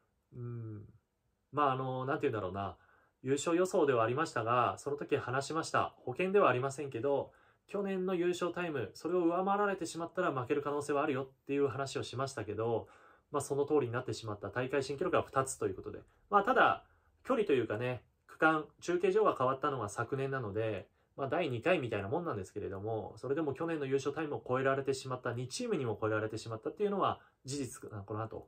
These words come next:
思います。まあ、これから名城大学もどんどんどんどん、ね、選手層は正直薄くなってくじゃないですか。一年生は新入生が二人しかいないということで、まあ、高校時代から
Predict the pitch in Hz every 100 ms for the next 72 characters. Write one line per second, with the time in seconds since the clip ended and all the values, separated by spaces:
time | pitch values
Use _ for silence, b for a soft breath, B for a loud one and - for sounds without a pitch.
0 | _ 117 113 113 104 - - - b b
1 | b b _ 170 175 170 170 180 175 170
2 | 180 180 160 143 139 165 156 165 151 113
3 | - _ _ _ _ _ 143 135 143 151
4 | 160 139 113 101 95 - - 160 160 120
5 | 110 - 123 - - 92 - _ _ _
6 | - 117 113 107 90 - 85 - _ _
7 | _ 120 139 156 139 120 104 92 90 -
8 | 135 156 113 92 - - 277 - 117 101
9 | 95 92 92 90 110 175 185 196 214 208
10 | 214 160 135 104